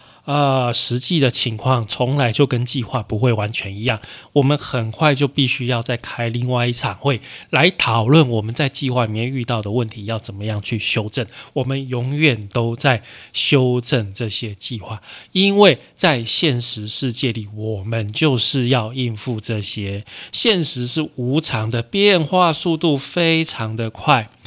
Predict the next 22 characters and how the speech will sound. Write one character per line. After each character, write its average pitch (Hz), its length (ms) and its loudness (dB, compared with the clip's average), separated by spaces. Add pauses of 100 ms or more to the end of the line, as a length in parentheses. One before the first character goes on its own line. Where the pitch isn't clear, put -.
(320)
而 135 100 2
且 - 160 2
我 107 120 -4
告 131 200 2
诉 131 180 -4
你 110 160 -6
一 113 60 -8
个 113 100 -4
事 - 220 -6
情， - 220 -8
就 - 100 -6
是 110 240 -4 (240)
如 190 140 6
果 147 300 4 (180)
这 151 140 -4
个 131 180 0
电 151 220 4
影 123 160 2
《瞒 117 180 2
天 139 280 2
过 139 180 6
海》， 110 240 -4